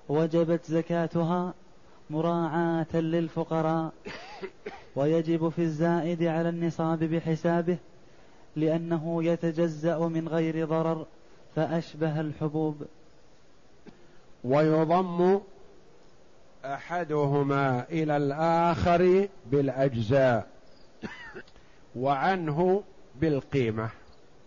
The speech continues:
Speaker 2: ما الفرق بين هذا وهذا؟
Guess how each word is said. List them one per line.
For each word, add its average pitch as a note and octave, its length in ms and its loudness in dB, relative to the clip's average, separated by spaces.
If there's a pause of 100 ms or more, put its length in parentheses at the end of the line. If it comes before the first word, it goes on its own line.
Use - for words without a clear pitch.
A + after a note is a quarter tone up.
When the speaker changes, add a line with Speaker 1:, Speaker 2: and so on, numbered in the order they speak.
(1200)
Speaker 2:
ما F#3 140 0
الفرق F3+ 540 2
بين C3 220 0
هذا B2+ 480 0
وهذا؟ G2+ 840 -4